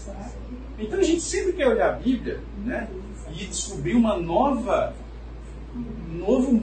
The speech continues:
olhar sobre a Bíblia que nenhum teólogo descobriu. Gente, treina, treina fundamento. Por que que falar do Evangelho é tão importante? Porque nós estamos perdendo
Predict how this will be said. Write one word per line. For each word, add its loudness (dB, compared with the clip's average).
olhar 4
sobre -4
a 0
Bíblia 0
que -10
nenhum 0
teólogo 2
descobriu. -6
Gente, -8
treina, -6
treina -4
fundamento. 0
Por 0
que -2
que -10
falar 0
do 0
Evangelho -4
é -2
tão -4
importante? -4
Porque -8
nós -6
estamos -6
perdendo 0